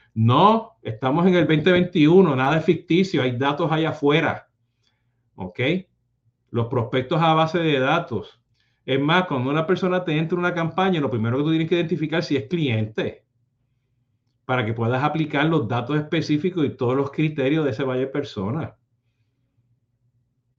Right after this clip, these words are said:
Sí, si es cliente, porque tenemos que asumir que es prospecto. No, asume que es cliente.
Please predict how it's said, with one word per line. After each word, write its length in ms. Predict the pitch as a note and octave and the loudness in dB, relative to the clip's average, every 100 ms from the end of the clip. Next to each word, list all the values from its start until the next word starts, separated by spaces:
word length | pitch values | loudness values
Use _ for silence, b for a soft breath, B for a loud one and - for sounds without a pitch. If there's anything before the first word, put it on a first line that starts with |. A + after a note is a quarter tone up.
| _ _ _ _ _ _ _ | _ _ _ _ _ _ _
Sí, 340 | - A2 C#3 | -8 0 2
si 160 | G3+ C#3 | 2 0
es 140 | A#2+ | -2
cliente, 800 | F3 D#3+ D3 G3+ - D#3 F#2+ - _ | -2 0 2 0 -2 -4 -4 -10 _
porque 200 | A#2 A2+ | -4 -2
tenemos 300 | C3+ D#3 F3+ | 0 0 0
que 100 | F3+ | 0
asumir 400 | E3 F3 D#3+ E3 | 2 0 0 0
que 80 | |
es 60 | D#3+ | -2
prospecto. 680 | - D#3+ - A#2 - F#2+ E2+ | 0 0 0 -4 -4 -10 -12
No, 260 | - E2+ G2+ | -14 -10 -8
asume 320 | E3+ G#2 G#2 | -8 -4 -6
que 120 | A2 | -4
es 80 | C3 | -6
cliente. 760 | - D3 C3+ F#3 F#3+ C3+ - | -2 0 2 0 -2 -6 -6